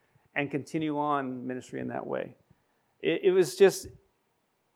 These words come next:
encouraging to see how God was continuing to work in those young people's lives.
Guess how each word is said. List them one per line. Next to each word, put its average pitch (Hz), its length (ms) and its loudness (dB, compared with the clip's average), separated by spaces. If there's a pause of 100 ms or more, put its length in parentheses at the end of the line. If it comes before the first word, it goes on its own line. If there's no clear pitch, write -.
(200)
encouraging 175 760 4
to 127 80 -6
see 151 280 -4
how 139 180 0
God 135 400 2
was 127 160 -6
continuing 143 420 -8
to 131 60 -2
work 139 320 0
in 131 140 -4
those 127 220 -2
young 127 160 -6
people's 120 340 -8
lives. 117 580 -6